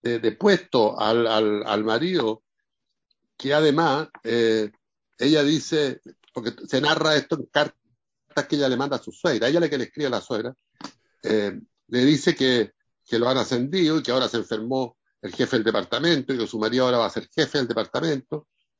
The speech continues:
y eso va a subir bastante el sueldo. Y en, en muy buen momento porque él piensa que en dos años más va a jubilar, eh, eh, dos años más va a jubilar y un tipo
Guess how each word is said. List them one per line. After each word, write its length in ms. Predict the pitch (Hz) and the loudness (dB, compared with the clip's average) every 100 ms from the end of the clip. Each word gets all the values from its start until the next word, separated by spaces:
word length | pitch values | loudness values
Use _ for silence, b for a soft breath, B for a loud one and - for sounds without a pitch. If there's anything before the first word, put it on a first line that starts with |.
| b b _ | b b _
y 80 | 113 | -6
eso 140 | 117 123 | 0 0
va 60 | |
a 40 | 101 | 0
subir 240 | 120 123 | 0 0
bastante 460 | 113 - - 139 120 | -2 -4 -4 -4 -6
el 80 | |
sueldo. 580 | - 180 175 131 156 165 b b b _ | -4 0 2 0 -4 -10 b b b _
Y 160 | 190 | 2
en, 540 | 214 214 _ - 151 175 | 2 0 _ -8 -8 -2
en 100 | 151 | 2
muy 120 | 185 202 | 4 4
buen 160 | 196 | 4
momento 360 | 185 180 185 185 | 4 2 2 0
porque 220 | 170 - | 0 0
él 140 | 170 - | -2 0
piensa 400 | 175 165 - 160 | 2 2 0 -4
que 80 | 135 | -4
en 100 | 127 | -2
dos 140 | 143 | 0
años 200 | 151 143 | 0 -2
más 200 | 131 143 | -2 -2
va 60 | 143 | -4
a 40 | |
jubilar, 580 | - 113 98 113 120 131 _ _ _ _ _ | -4 -4 -2 0 0 -2 _ _ _ _ _
eh, 400 | 107 104 101 98 _ | -8 -8 -10 -14 _
eh, 140 | 82 - _ _ _ _ _ _ | -14 -14 _ _ _ _ _ _
dos 300 | _ - 131 | _ -2 2
años 180 | 170 160 | 4 4
más 160 | 131 143 | 4 2
va 60 | 135 | 0
a 20 | |
jubilar 400 | 123 117 139 147 | 2 4 4 4
y 80 | 127 | 2
un 180 | 101 | 2
tipo 460 | - 110 110 95 | 0 -2 0 -2